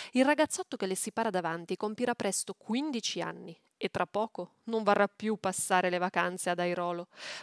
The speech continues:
Preferirà restare a Zurigo o divertirsi sulle piste di Gstaad. Il nipote sventola una foto che risale a ben prima delle stampe a colori.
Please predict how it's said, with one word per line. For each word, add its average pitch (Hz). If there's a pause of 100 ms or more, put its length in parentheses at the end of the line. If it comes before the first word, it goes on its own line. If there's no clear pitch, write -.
Preferirà 311
restare 330
a 233
Zurigo 202
o 202
divertirsi 190
sulle 185
piste -
di 175
Gstaad. 185 (800)
Il 190
nipote 190
sventola 180
una 185
foto 180
che 196
risale 180
a 175
ben 233
prima 277
delle 185
stampe 180
a 170
colori. 170